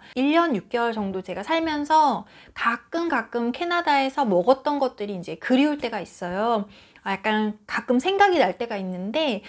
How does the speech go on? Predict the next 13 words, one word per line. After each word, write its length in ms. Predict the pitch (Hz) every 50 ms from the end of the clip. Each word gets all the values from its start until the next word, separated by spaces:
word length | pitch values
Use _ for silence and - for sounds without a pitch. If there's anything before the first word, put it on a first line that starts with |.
| - - _
그런 300 | - - 294 330 381 392
것들에 320 | 392 381 - 302 269 262
대해서 220 | 247 240 226 -
오늘 200 | 208 196 190 180
얘기를 280 | 175 175 180 - 214 208
한번 180 | 202 208 208 226
해보려고 480 | 285 302 311 311 294 262 220 - 208
해요. 380 | 202 220 214 190 185 190 190 190
가끔 300 | - - 208 - 226 233
생각이 420 | 254 339 330 339 330 320 302 311 262
나거나 460 | 180 165 175 - 196 202 208 226 226
먹고 320 | 196 - - - - 254
싶은데 680 | 254 - - _ - 240 220 226 254 311 349 415 415